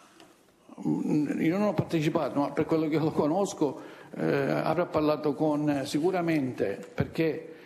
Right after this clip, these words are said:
eh, nel, eh, la volontà di uccidermi era nel, qualche sei, sette mesi prima,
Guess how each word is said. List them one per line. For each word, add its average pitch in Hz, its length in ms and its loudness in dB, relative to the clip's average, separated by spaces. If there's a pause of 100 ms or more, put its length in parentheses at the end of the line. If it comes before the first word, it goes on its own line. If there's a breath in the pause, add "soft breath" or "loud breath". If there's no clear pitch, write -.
(140 loud breath)
eh, 139 760 0
nel, 139 300 0
eh, - 1500 -4
la 139 180 2
volontà 156 340 2
di 175 80 2
uccidermi 202 560 2 (100)
era 165 280 2
nel, 165 520 2 (640 loud breath)
qualche 160 320 0
sei, 165 300 0
sette 156 260 0
mesi 151 240 2
prima, 127 500 2